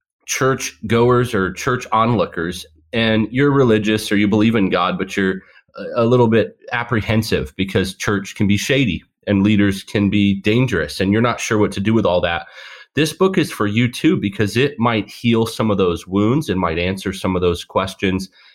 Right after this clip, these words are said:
And I've had even secular people who are completely unchurched read the book already and say, "This is helpful just for understanding what is true Christianity, what is a pastor, and what does a real church represent and teach,"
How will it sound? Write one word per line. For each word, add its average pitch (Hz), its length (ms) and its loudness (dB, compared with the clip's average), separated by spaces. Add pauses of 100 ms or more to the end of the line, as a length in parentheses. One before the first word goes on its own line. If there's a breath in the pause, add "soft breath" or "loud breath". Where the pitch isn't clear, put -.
(100)
And 101 160 -2
I've 110 180 -2
had 110 220 -2
even 98 260 0
secular 107 540 -2
people 107 360 0
who 95 140 0
are 87 100 2
completely 107 500 -2
unchurched 98 680 -2 (440)
read 110 400 0
the 110 80 0
book 101 300 0
already 90 540 0 (340 loud breath)
and 95 120 2
say, 95 240 0
"This 113 240 0
is 147 160 0
helpful 104 480 0
just 107 300 -2
for 110 180 0
understanding 95 800 0 (100)
what 110 340 2
is 139 180 2
true 127 260 -2
Christianity, 90 920 -2 (180)
what 113 240 2
is 120 160 4
a 98 120 2
pastor, 104 640 -2
and 95 440 -2 (100)
what 101 260 0
does 104 120 0
a 101 80 2
real 104 260 2
church - 320 -4
represent 82 480 -4
and 78 100 -10
teach," 78 340 -8